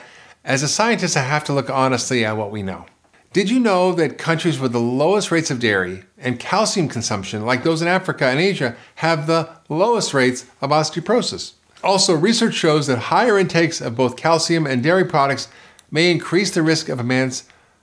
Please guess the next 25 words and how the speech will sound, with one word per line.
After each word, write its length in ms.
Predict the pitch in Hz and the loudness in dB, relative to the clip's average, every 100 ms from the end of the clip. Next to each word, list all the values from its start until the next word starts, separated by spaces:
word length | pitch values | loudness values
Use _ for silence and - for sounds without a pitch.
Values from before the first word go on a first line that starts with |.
| _ _ | _ _
getting 320 | - 123 117 117 | 0 0 0 -2
prostate 480 | - 170 180 170 | 0 0 0 -4
cancer 400 | - 113 101 - | -4 -4 -4 -6
by 160 | 107 127 | -4 -4
thirty 380 | 113 - 151 156 | -4 -2 0 0
to 80 | 139 | -2
fifty 300 | 127 117 - | -4 -6 -8
percent. 600 | 123 120 - 175 90 - - - - | -6 -4 -2 -2 -4 -14 -20 -20 -8
Plus, 220 | - 135 | -2 0
dairy 260 | 120 170 214 | 2 2 2
consumption 540 | 202 156 170 151 - | 0 0 0 0 -2
increases 480 | 135 147 - 156 - | -2 -4 -2 -2 -2
the 60 | 135 | -2
body's 500 | 120 120 120 117 117 - - _ | 2 2 2 0 -4 -16 -20 _
levels 380 | 123 120 117 113 | 0 2 2 2
of 140 | 113 92 | -2 -2
insulin-like 600 | 151 165 175 160 143 120 | -4 -2 -2 0 0 0
growth 240 | 120 127 | 0 -2
factor 360 | - 127 117 127 | 0 -2 0 0
one, 240 | 139 165 | 0 2
or 100 | 131 | 2
I 140 | 113 120 | 2 0
G 120 | 135 | 0
F 160 | 123 117 | -2 -2
one, 200 | 104 | -2